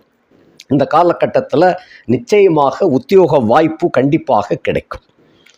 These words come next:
அது தனியார் உத்தியோகமாகவும் இருக்கலாம், அரசு உத்தியோகமாகவும் இருக்கலாம். இது போக ஏழரை சனியின் பிடியில் ஏற்கனவே இருந்து கொண்டு இருக்கின்றீர்கள்.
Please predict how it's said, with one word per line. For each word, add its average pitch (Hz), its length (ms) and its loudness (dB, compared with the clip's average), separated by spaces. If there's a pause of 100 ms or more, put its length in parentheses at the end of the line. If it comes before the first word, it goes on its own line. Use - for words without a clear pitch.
அது 127 260 0
தனியார் 175 460 2
உத்தியோகமாகவும் 151 720 0
இருக்கலாம், 147 500 0
அரசு 160 380 -2
உத்தியோகமாகவும் 117 680 0
இருக்கலாம். - 420 -6 (540)
இது - 240 0
போக 226 480 2 (320)
ஏழரை 320 480 2
சனியின் 233 500 0
பிடியில் 277 440 0
ஏற்கனவே 202 560 2
இருந்து 190 300 0
கொண்டு 160 240 0
இருக்கின்றீர்கள். 104 560 -6